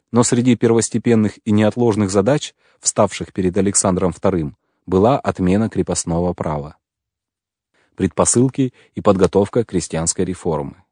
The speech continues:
Предпосылки выражались в углублении в последние десятилетия перед реформой одна тысяча восемьсот шестьдесят первого года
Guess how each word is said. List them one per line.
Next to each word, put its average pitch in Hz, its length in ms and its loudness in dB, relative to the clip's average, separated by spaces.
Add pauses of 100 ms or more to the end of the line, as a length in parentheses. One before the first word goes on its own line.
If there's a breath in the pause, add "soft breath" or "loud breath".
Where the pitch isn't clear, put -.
(720)
Предпосылки 139 580 4
выражались 120 580 2
в 117 40 0
углублении 123 540 4
в 110 100 -4
последние 123 520 2
десятилетия 110 640 -2
перед 110 240 0
реформой 107 540 0
одна 101 260 0
тысяча 90 400 -6
восемьсот 90 460 -2
шестьдесят 90 480 -2
первого 85 380 -2
года 131 340 0